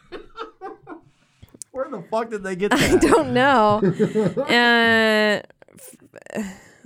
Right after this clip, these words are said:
Speaker 1: Oh, and then at the end, it has a little addendum. "Remember, these are just suggestions, and Ryan and Lindsay might have different ideas for their <laughs> podcast." Well, thanks for telling us, Chat G P T, that we're not forced and stuck with, <laughs> with your shitty ideas.
Speaker 2: I'm seeing, so I don't read this out la-, uh,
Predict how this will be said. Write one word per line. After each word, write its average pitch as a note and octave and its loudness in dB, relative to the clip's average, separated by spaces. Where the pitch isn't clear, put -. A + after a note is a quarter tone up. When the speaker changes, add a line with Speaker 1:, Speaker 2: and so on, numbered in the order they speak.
Speaker 1:
Oh, F#3+ 0
and F3 0
then F#3+ -2
at F3 -2
the F3+ 0
end, E3+ -2
it D3 -2
has D#3+ -2
a F#3 -4
little F3 0
addendum. C#3 -6
"Remember, E3 -2
these F#3 -4
are A#3 -2
just A3 -2
suggestions, G3 -4
and C3 -8
Ryan C#3 -4
and D4+ -4
Lindsay B3 -2
might E3 -2
have G#3 -6
different D#4 -8
ideas F#3+ -4
for C#3+ -6
their C#3+ -2
<laughs> - -
podcast." E3 -8
Well, F#3+ -4
thanks G#3 -6
for F#3 -6
telling A#2 -6
us, G2+ -16
Chat A2 -10
G A2+ -12
P A2 -14
T, A#2 -14
that A#2+ -12
we're A#2+ -14
not C3 -10
forced C#3 -8
and B2+ -8
stuck A#2 -12
with, A2 -10
<laughs> C#3+ -18
with A#2+ -18
your B2+ -12
shitty B2 -8
ideas. A2 -10
Speaker 2:
I'm A3+ 0
seeing, B3 0
so C4 0
I - -2
don't C4 0
read D#4+ -2
this D4 -6
out B3 0
la-, G#3+ -2
uh, G#3 0